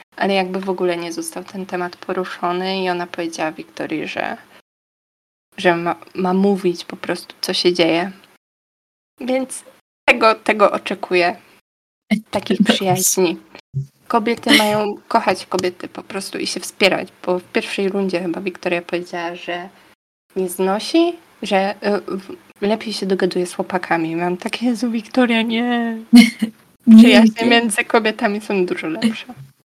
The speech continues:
Speaker 1: I z dziewczynami w ogóle. Popatrz, ile Mia dla ciebie zrobiła.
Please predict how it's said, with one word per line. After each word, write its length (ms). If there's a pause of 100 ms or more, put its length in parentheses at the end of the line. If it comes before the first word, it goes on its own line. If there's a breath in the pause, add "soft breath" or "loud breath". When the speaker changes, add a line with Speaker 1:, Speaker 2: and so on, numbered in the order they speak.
(460)
Speaker 1:
I 120
z 60
dziewczynami 480
w 60
ogóle. 280 (360 loud breath)
Popatrz, 300
ile 160
Mia 260
dla 180
ciebie 260
zrobiła. 460